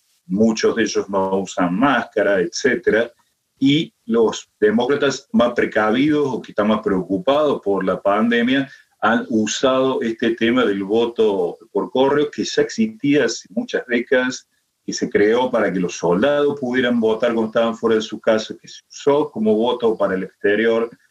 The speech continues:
El, el sistema estaba ya implementado, pero este año ha habido un tsunami de votos. Esta es la primera elección en la historia de Estados Unidos que más gente vota antes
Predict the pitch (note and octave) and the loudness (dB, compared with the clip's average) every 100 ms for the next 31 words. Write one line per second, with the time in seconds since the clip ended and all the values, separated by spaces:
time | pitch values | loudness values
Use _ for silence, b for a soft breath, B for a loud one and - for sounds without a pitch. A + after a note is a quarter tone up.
0 | b _ F2+ G2+ - - - C#3+ C#3 - | b _ -6 -6 -6 -10 0 0 2 0
1 | C#3+ C3 G#2 - A#2+ A#2 A2+ A2 G#2+ A2 | 0 0 -2 0 0 0 0 2 0 0
2 | D3 A#2 G2+ G2+ G#2+ C3+ B2+ G#2 G#2 F#2+ | 0 0 -2 0 0 2 0 0 -2 -6
3 | - - F#2+ G2 F#2+ E2 E2+ D#3+ B2+ G2 | -10 -6 -2 -2 -2 -4 0 0 0 0
4 | A2 - C3+ D3+ C#3 - A2 B2+ E3+ F3 | -2 0 0 2 0 0 0 2 2 0
5 | A2 A2 - D#3 D3 G#2+ F#2+ - C#3+ B2+ | 0 -4 -2 0 2 0 -2 0 0 0
6 | - C3 C3+ A2 A#2 C#3 G#2+ B2 B2+ - | -2 0 0 0 -2 -2 -2 -2 -2 0
7 | C#3 - A#2 C3+ C3 - C3+ F3+ E3+ - | 0 0 0 0 -2 -4 -2 0 0 0
8 | G2 F2 - | -4 -4 -10